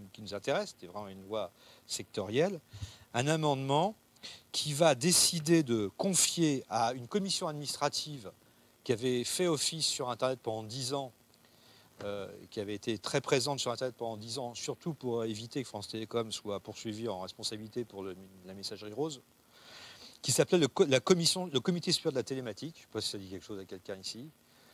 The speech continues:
et donc, euh, euh, l'amendement Fillon, donc, qui a été voté par la loi de réglementation des télécoms, va, euh, décider de confier à, au comité supérieur de la télématique, je, je cite, «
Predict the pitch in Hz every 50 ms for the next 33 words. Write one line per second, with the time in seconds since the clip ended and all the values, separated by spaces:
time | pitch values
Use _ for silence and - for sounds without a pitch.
0 | - - - - - _ - 123 120 120 143 151 151 - - 139 120 120 120 113
1 | - - - - - - - - - - - 113 110 113 110 107 107 107 107 107
2 | 107 101 - - - - - 135 131 151 165 180 180 175 175 170 - - - 156
3 | 143 139 143 156 190 220 _ _ _ _ _ _ _ _ _ - - 104 110 117
4 | 113 - - - 123 110 - - 113 107 156 151 - - 160 139 - 110 113 110
5 | 104 107 113 120 127 135 120 123 113 113 120 110 - - 113 107 - - 101 104
6 | 104 - 165 196 196 165 131 123 139 127 117 107 - - - - - - _ _
7 | - - - 113 113 110 104 104 104 107 104 101 147 165 - - - 180 156 151
8 | 175 147 117 113 - - - 214 185 - - - 185 180 160 147 120 95 87 110
9 | 123 127 - - - 117 - 202 190 190 175 - 196 - - - 165 147 135 127
10 | 113 - 143 135 123 127 127 113 - - 190 220 185 135 113 113 110 107 - 131
11 | 127 - - 180 208 220 - -